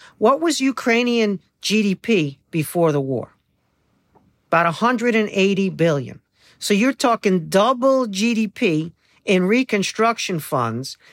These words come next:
has to somehow enter that country and not disappear, not vanish. And so you're talking double, double their pre-war G D P.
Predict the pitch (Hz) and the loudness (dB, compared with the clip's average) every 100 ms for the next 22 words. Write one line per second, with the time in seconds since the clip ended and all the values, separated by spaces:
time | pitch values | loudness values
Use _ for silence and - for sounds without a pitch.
0 | - _ _ - 233 233 226 - 262 254 | -20 _ _ -2 -2 0 -2 0 2 2
1 | 226 214 226 262 262 220 175 160 - 147 | 0 -2 -2 -2 -2 0 0 -2 -6 -6
2 | 131 147 160 - _ _ _ 196 202 214 | -6 -8 -8 -10 _ _ _ 0 2 2
3 | 233 254 233 226 - 285 160 _ _ _ | 0 -2 -2 -4 -2 -2 -4 _ _ _
4 | _ _ _ _ 170 190 175 226 240 - | _ _ _ _ -2 -2 0 -2 -2 -8
5 | - - _ _ 190 202 - - 202 202 | -20 -20 _ _ -2 0 0 2 2 2
6 | 233 - 233 - 180 151 196 226 170 95 | 0 0 -2 0 -4 0 0 0 -2 -10
7 | - _ _ - 180 202 240 233 208 - | -12 _ _ -2 0 0 -2 0 0 -2
8 | - 214 185 180 175 160 170 165 - 202 | -2 0 0 -2 -2 -4 -4 -6 -6 -6
9 | - | -6